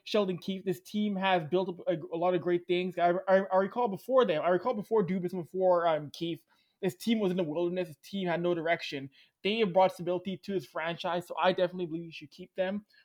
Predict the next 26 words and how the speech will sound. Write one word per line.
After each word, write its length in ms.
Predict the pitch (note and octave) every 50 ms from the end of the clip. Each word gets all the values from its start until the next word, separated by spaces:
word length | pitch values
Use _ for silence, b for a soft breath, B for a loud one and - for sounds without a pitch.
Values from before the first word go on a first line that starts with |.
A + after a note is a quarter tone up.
| _ _ -
But 100 | G#3+ A#3+
I 20 |
think 160 | A#3 C4+ A3 A#3
also, 240 | A3+ A3 A3 A3
too, 280 | F3 - - C4 A#3+ G3+
that 400 | F3 D#3+ D3 C#3+ C#3+ C#3+ - - _ _ _ _ _ _ -
with 120 | B3 C4
Mitch 260 | C4 B3 B3+ B3 -
Marner, 480 | F#3 F3 F3+ G#3 A3 F3+ D3 C#3 C#3+ - D#3
I 220 | E3+ B3 F4 G#4+ E4
really 220 | G3+ E3 A3 C4
don't 180 | B3 C4+ A#3+ A3
know 100 | A3+ A3+
where 160 | A3 G#3+ F#3+
to 60 | D#3+
go 120 | F3 G#3
with 160 | B3+ B3+ A3 -
him 160 | G3 E3+ E3
right 140 | F3 F3 E3+
now 260 | E3+ G3+ B3 C#4 G#3+
because 520 | D3 D3 C#3 - - E3 D3+ C#3 C3 B2+ - _ _ _ _ _ _ _ _ _ _ _ _ _ _ D3+
this 220 | F#3 G3+ G#3+ G#3
round 320 | F#3 F3 F#3+ B3 D4 C4 G#3
here 100 | F#3+ F3
against 140 | F3 E3+
Montreal, 500 | F3+ F3+ E3+ - G3+ A#3+ A#3+ D#3 A#2 A#2